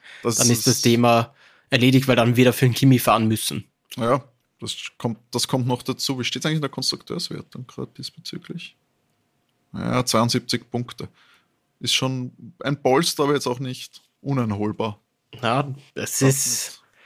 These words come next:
Speaker 1: mit, gerade in der
Speaker 2: du, du
Speaker 1: Fahrerwertung.
Speaker 2: musst halt mal mit, endlich mit beiden Fahrern ins Ziel
Speaker 1: Genau.
Speaker 2: kommen, dann
Speaker 1: Und
Speaker 2: wär's kein Thema, glaub
Speaker 1: da hat
Speaker 2: ich.
Speaker 1: Ferrari, also hat Mercedes ja, sag ich mal, immer mal gerne Probleme gehabt.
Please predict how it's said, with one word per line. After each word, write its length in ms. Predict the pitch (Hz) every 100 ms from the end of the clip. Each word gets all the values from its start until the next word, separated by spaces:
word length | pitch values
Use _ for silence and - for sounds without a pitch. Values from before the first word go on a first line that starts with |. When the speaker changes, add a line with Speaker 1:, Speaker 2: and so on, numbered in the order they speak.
| -
Speaker 1:
mit, 0 |
gerade 120 | 117
in 40 | 120
der 80 | 113
Speaker 2:
du, 60 |
du 60 | 101
Speaker 1:
Fahrerwertung. 340 | 139 117 156
Speaker 2:
musst 200 | 180 190
halt 120 | 170
mal 180 | 165 160
mit, 300 | 160 143 -
endlich 260 | 139 151 151
mit 160 | 143
beiden 260 | 131 123 143
Fahrern 280 | 131 135 135
ins 180 | 135 -
Ziel 140 | 151
Speaker 1:
Genau. 100 | 156
Speaker 2:
kommen, 320 | 120 107 104
dann 140 | 123 123
Speaker 1:
Und 60 |
Speaker 2:
wär's 200 | 135 127
kein 220 | - 139 131
Thema, 300 | 127 123 110
glaub 180 | 120
Speaker 1:
da 60 | 120
hat 80 | 127
Speaker 2:
ich. 80 | -
Speaker 1:
Ferrari, 380 | 147 120 147
also 300 | 135 135 131
hat 220 | 123 120 120
Mercedes 520 | 120 151 160 113 -
ja, 300 | 113 123 120 - -
sag 160 | - 120
ich 140 | 120
mal, 380 | 120 120 123 123 120 _ _ _ - _ _ _ _ _ -
immer 240 | 135 135
mal 140 | 135
gerne 260 | - 120 135
Probleme 440 | - - 139 113
gehabt. 420 | 98 104 - _